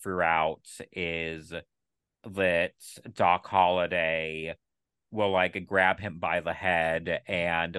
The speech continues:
lead him off panel for us to then get, like, the sound effects of him just, like, getting the shit beat out of him.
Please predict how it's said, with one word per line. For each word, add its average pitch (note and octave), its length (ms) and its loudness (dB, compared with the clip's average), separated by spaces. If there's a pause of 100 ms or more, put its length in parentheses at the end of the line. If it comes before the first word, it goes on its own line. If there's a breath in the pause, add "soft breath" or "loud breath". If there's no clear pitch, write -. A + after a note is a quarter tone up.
(120)
lead F#2 240 -4
him F#2+ 220 -4
off E2+ 280 2
panel D#2+ 760 -2 (540)
for G2+ 160 2
us F#2+ 140 0
to - 100 -10
then F#2 300 -2
get, F#2 200 -2
like, F2 280 0
the F2 100 -2
sound E2+ 440 0
effects - 760 -2
of E2 440 2
him F2+ 240 -4
just, E2+ 220 -10
like, F2 200 -2
getting E2+ 300 -4
the D#2 100 -4
shit - 360 -6
beat D#2+ 160 -4
out D#2+ 200 0
of E2 120 -4
him. F2+ 340 -4